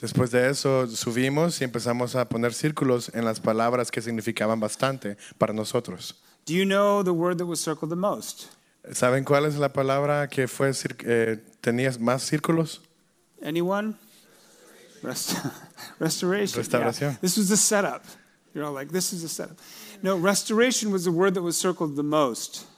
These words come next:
Speaker 1: Es, restauración fue la palabra que fue circulada más.
Speaker 2: And I think the thing that I want us all to pay attention to is how we arrived at that word.
Speaker 1: Y creo que lo que quiero que pongamos atención es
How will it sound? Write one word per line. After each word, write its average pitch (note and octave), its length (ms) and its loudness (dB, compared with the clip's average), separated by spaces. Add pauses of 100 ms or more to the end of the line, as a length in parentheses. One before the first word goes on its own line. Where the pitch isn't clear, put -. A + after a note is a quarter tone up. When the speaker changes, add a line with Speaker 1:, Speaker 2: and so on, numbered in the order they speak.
(380)
Speaker 1:
Es, A#2 200 -8
restauración A#2+ 680 0
fue C3 140 2
la B2+ 80 0
palabra A#2+ 380 0
que A#2 100 -6
fue - 160 -6
circulada A2 560 0
más. G2+ 360 -6 (120)
Speaker 2:
And G3+ 100 0
I G#3+ 60 4
think A3+ 160 0
the A3 100 0
thing A3 180 2
that G#3 120 2
I G3 80 4
want F#3+ 200 2
us F#3 120 0
all G3 180 4
to F#3+ 100 2
pay E3+ 180 0
attention E3+ 460 -4
to E3 220 0
is C3+ 120 -2 (200)
how G3 520 2
we D3+ 220 -4
arrived C#3 580 0
at B2+ 160 -6
that B2+ 260 -8
word. G#2 300 -10 (340)
Speaker 1:
Y A#2+ 60 -14
creo D3+ 260 4
que E3 140 0
lo D3+ 180 0
que A#2+ 240 -10
quiero C3+ 320 0
que C#3+ 100 -6
pongamos B2+ 340 0
atención B2+ 540 -2
es B2+ 260 -4